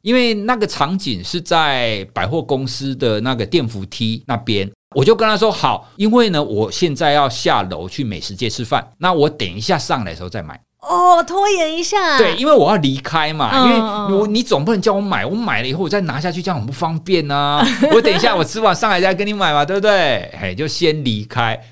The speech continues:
Speaker 1: 像
Speaker 2: 总得要有一个说法。
Speaker 1: 当然很多人都会说，“啊，你就直接跟他说不要。”这样就好了。
Speaker 2: 我觉得人很难，有一些人就特别难说不。
Speaker 1: <laughs> 对，我，我大概就属于这种人，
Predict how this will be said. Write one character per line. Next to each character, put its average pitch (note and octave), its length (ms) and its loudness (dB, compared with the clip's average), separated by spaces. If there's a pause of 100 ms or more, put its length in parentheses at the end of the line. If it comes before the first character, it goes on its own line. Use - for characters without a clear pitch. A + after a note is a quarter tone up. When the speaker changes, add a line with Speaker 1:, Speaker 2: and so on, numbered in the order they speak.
(100)
Speaker 1:
像 A#3 240 2
Speaker 2:
总 A#3+ 140 0
得 G3 140 -2
要 G3 160 0
有 F#3 180 0
一 - 20 -6
个 F3+ 140 -2
说 F3+ 320 -2
法。 D3 380 -8
Speaker 1:
当 A#3 120 0
然 A#3 140 2
很 B2+ 220 -2
多 E3 260 4
人 B2+ 240 -2
都 D3+ 200 4
会 E3 60 2
说 D#3+ 160 -2
，“啊， D3 120 0
你 C3+ 40 0
就 C#3+ 80 -2
直 C3 140 -8
接 A#2+ 100 -2
跟 A#2+ 120 -6
他 A#2 100 -2
说 G#2+ 140 -4
不 E2+ 240 -14
要。” F2+ 280 -8 (460)
这 - 60 -4
样 C4 100 -2
就 G4+ 100 2
好 A#4+ 60 2
了。 A4 60 -2
Speaker 2:
我 - 20 2
觉 C4+ 60 4
得 - 0 -
人 B3 100 4
很 B3+ 240 0
难， G3+ 160 0
有 A3 140 2
一 - 20 2
些 G#4 180 0
人 B3+ 160 2
就 E4 100 -2
特 E4+ 280 0
别 G3 220 -2
难 G3 260 0
说 A#3+ 180 -4
不。 A3+ 540 -8
Speaker 1:
<laughs> - 60 -16
对， C3+ 480 -2 (300)
我， D3 220 0 (120)
我 C3+ 80 0
大 F#3 120 -2
概 F#3 120 2
就 G3 100 4
属 A#2+ 180 -2
于 A2+ 60 0
这 F3 100 2
种 A2+ 160 0
人， F#2+ 200 -6